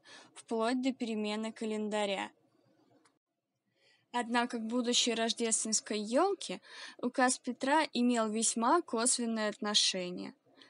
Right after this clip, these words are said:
Во-первых, город декорировался не только еловыми, но и другими хвойными деревьями. Во-вторых, в указе рекомендовалось использовать как целые деревья,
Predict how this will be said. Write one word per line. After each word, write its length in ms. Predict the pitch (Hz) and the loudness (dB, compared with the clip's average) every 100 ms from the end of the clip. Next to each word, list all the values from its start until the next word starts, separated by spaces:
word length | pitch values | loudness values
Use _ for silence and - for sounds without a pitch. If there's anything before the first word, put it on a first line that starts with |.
| - | 0
Во-первых, 800 | 226 226 277 349 277 190 - - - - - - | 0 2 2 4 4 0 -6 -18 -16 -16 -14 -2
город 400 | 240 302 349 294 | 6 8 8 4
декорировался 920 | 285 269 269 269 277 269 262 269 262 | 0 4 4 6 4 6 6 4 2
не 160 | 247 247 | 0 2
только 400 | 285 359 349 294 | 4 4 4 2
еловыми, 800 | 226 220 214 196 190 185 185 202 _ _ | 2 2 4 2 2 -4 -6 -10 _ _
но 240 | - 226 285 | -4 0 2
и 60 | |
другими 520 | 302 262 208 214 262 330 | 4 2 2 0 2 0
хвойными 560 | - 214 208 220 220 | 0 0 2 0 -2
деревьями. 760 | 208 220 220 196 190 185 196 202 _ _ _ _ | -2 -2 0 0 0 -4 -6 -12 _ _ _ _
Во-вторых, 760 | - 226 - 220 233 381 - - - - - - - | -4 -4 2 2 4 2 2 -8 -20 -20 -20 -20 -10
в 140 | 208 | -4
указе 420 | 226 269 311 370 359 | 0 4 6 6 4
рекомендовалось 920 | 302 269 247 240 226 226 254 269 262 | 2 2 2 4 4 4 4 4 0
использовать 680 | 254 - 247 233 226 220 - | -2 0 0 2 0 0 0
как 240 | 233 220 | -2 0
целые 520 | - - 339 427 302 | 4 4 6 6 4
деревья, 720 | 208 208 208 190 185 180 - | 4 2 2 2 -2 -6 -10